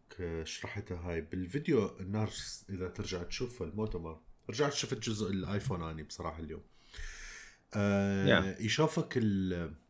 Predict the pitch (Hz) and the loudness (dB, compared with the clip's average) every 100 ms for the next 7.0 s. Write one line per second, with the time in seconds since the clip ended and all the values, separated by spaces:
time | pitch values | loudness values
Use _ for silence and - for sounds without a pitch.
0 | _ _ _ _ _ _ _ - - 113 | _ _ _ _ _ _ _ -14 2 6
1 | 123 113 113 - 110 110 87 - 104 101 | 8 8 4 2 0 -2 -2 -4 -2 0
2 | 87 80 - 95 98 78 95 92 - - | 0 -4 -6 -4 -2 -4 -4 -4 -6 -16
3 | - - - _ - 95 98 90 85 - | -20 -20 -20 _ -2 0 0 -2 -4 0
4 | 143 165 165 - 101 87 85 92 - 95 | 6 4 4 -2 0 2 0 -2 0 0
5 | 117 101 - 90 92 87 - 110 - - | 2 0 0 -4 -4 -2 2 2 2 2
6 | 101 147 160 - - - 90 78 73 | 4 2 0 -4 -4 -2 -2 -2 -6